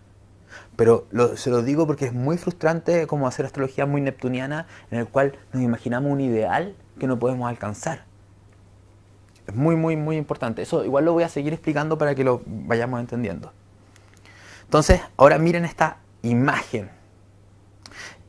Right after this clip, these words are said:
Esto es la explicación técnica de qué son los nodos lunares. La cola de dragón, la cabeza de dragón, así eran conocidos. El nodo sur era conocido en astrología esotérica como la cola del dragón.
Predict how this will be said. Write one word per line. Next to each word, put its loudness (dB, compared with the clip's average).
Esto 6
es 10
la 4
explicación 0
técnica 0
de 2
qué -6
son -2
los -2
nodos -4
lunares. -4
La -2
cola 10
de 10
dragón, 4
la 2
cabeza 8
de 4
dragón, 2
así -4
eran 2
conocidos. 0
El 0
nodo 8
sur 2
era 4
conocido 2
en -6
astrología -2
esotérica 0
como 2
la 2
cola 8
del 8
dragón. 2